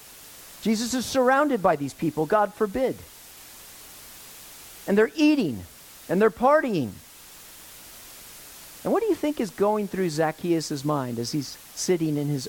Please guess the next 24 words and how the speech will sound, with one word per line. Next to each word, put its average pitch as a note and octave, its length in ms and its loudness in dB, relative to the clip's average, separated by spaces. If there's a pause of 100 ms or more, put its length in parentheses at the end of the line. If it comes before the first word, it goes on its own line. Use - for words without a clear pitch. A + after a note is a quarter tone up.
open E3 320 0
courtyard B2+ 580 -2
of A#2+ 100 -6
his C3 140 -6
palatial D3 600 -2
estate? A#2+ 480 -8 (2500)
"No B3+ 100 2
one B3 140 2
has D#3 140 0
ever A3+ 200 2
done D#3 460 -4 (720)
something C#3+ 560 -4
like C3 200 -10
this E3+ 160 -6
for B2+ 160 -4
me," B2+ 320 -2 (1300)
Zacchaeus B2 580 -6
is - 140 -10
thinking. G#2+ 440 -10 (1700)
I D4 40 -2
mean, C#4+ 160 4
Zacchaeus B3 460 0
worships G#3 580 0
money F#3 440 0